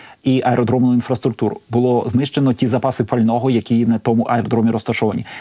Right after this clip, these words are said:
були знищені ті запаси боєприпасів, які на тому, на тих аеродромах були розташовані. Фактично, ті аеродроми такими двома ударами були виведені з ладу. Не тільки сама авіація знищена, але і аеродромна інфраструктура. Це т-, також є дуже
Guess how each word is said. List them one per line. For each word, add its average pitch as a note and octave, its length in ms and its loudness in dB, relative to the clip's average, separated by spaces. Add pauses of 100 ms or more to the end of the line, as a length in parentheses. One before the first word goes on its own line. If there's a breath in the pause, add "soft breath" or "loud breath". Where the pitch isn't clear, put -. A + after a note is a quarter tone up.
були B2+ 200 2
знищені C#3 420 0
ті B2 120 0
запаси C3 340 0
боєприпасів, B2+ 680 0
які B2 320 0
на A#2+ 140 2 (120)
тому, A2 460 0
на A#2 140 2
тих A#2 180 -4
аеродромах A2+ 420 0
були A#2 180 2
розташовані. G#2+ 540 -2
Фактично, D#3 640 -2 (240 loud breath)
ті - 180 -2
аеродроми C3+ 760 2
такими B2 280 0
двома B2+ 380 2
ударами A#2+ 500 2
були B2 220 2
виведені C3 760 0 (180)
з A2+ 120 0
ладу. A2 280 0 (200 loud breath)
Не E3 200 2
тільки D3+ 360 0
сама B2+ 300 0
авіація A2+ 480 0
знищена, D3+ 520 -2
але A#2 280 0
і C3 300 0
аеродромна A#2 540 2
інфраструктура. A2 640 -2
Це - 140 -2
т-, - 400 -8
також C#3+ 340 -2
є A#2+ 240 0 (140)
дуже E3 360 0